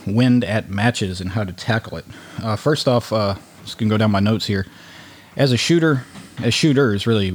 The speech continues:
uh, myself included, everybody, we're all in this. We have to really be very aware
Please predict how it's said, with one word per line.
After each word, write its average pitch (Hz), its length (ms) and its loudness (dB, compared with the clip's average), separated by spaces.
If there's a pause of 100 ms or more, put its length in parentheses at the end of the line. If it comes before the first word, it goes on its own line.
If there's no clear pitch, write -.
uh, 101 320 -2
myself 107 300 0
included, 104 320 -2
everybody, 101 400 0
we're 98 240 -2
all 104 160 2
in 110 100 4
this. 98 320 -4
We 110 200 -2
have 135 340 -2
to 147 100 0
really 139 580 0 (1120)
be 123 120 2
very 120 280 2
aware 104 640 2